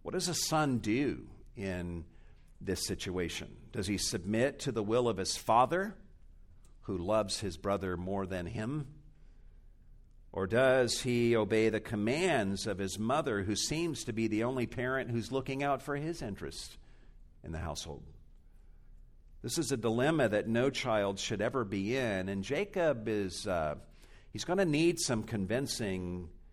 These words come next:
and help to pull this scheme off. And this brings us to the third development in the story of how Jacob obtains the blessing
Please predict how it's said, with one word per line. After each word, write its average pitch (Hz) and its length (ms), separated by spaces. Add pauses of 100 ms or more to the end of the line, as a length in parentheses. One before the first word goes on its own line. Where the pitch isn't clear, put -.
(460)
and 92 180
help 107 480
to 101 100
pull 120 500
this 104 340
scheme 101 540 (100)
off. 90 500
And 95 160
this 127 140
brings 131 400
us - 300 (800)
to 107 80
the 107 120
third 131 460
development 98 880
in 104 160
the 95 100
story 123 480
of 107 80
how 104 160
Jacob 110 400
obtains 120 640
the 110 100
blessing 107 680